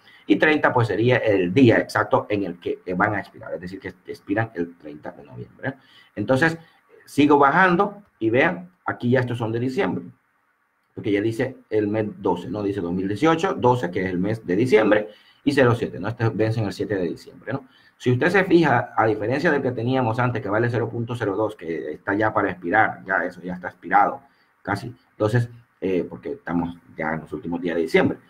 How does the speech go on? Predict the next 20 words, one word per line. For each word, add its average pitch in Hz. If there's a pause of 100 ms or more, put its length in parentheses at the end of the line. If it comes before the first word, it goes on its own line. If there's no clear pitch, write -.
(120)
de, -
de, 98
de, 95
de 104
noviembre, 107
perdón. 98
Entonces, 95 (340)
eh, 82
por 92
eso 98
está -
eso, -
¿no? 92
Si -
usted 113
se 156
fija, 143
esto 117 (380)
es, 127 (540)
vale 107